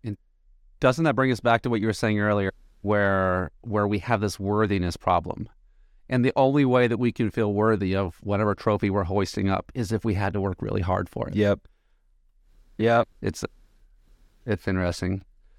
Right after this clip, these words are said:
Speaker 1: Any personality tests or anything like that you like to push people through so that they can have some self-discovery and take a look at those innate gifts and talents, any of that stuff?
Speaker 2: <sighs> No.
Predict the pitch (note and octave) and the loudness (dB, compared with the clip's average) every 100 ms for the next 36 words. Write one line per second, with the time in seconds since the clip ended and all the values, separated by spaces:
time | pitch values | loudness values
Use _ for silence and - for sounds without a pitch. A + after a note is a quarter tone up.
0 | _ _ _ _ _ - G3 A#3+ - G#3+ | _ _ _ _ _ -4 0 0 0 0
1 | F#3+ G3 F#3+ G#3+ F#3+ - F3+ F3 F3 - | 2 2 2 2 0 0 0 2 0 -4
2 | _ _ _ _ - D3 C#3 D3 C#3+ C3 | _ _ _ _ -8 -4 2 2 0 0
3 | D3 - D3 C#3 C3+ C#3 C3+ C3+ B2+ C3 | -2 0 -2 0 -2 0 0 0 -2 -2
4 | B2 B2 A#2+ B2 A2+ A2 - B2+ A2+ A2+ | 0 0 0 0 0 -2 -2 -2 0 -2
5 | - B2+ - A2 C3 A#2 A#2+ A#2 A2 G2+ | 2 0 0 -2 2 2 2 2 2 0
6 | F#2+ _ - - - - B2 A#2 A#2 A2+ | -2 _ -20 -20 -20 -4 -2 0 0 0
7 | A2+ A2 G2+ G2 G#2+ - - A2+ - G#2+ | 0 0 0 0 0 0 0 0 0 -2
8 | - G#2+ G#2+ G#2+ G#2+ G#2 G#2 - A2 G#2 | 0 0 0 0 -2 0 -2 0 0 0
9 | - _ - - - - - - - - | -4 _ -20 -20 -20 -20 -20 -20 -20 -20
10 | - - - - - - - - - _ | -20 -20 -20 -20 -20 -20 -20 -20 -20 _
11 | _ _ _ - G#2+ G#2+ G#2 G#2+ G#2+ | _ _ _ -6 -2 0 0 0 -2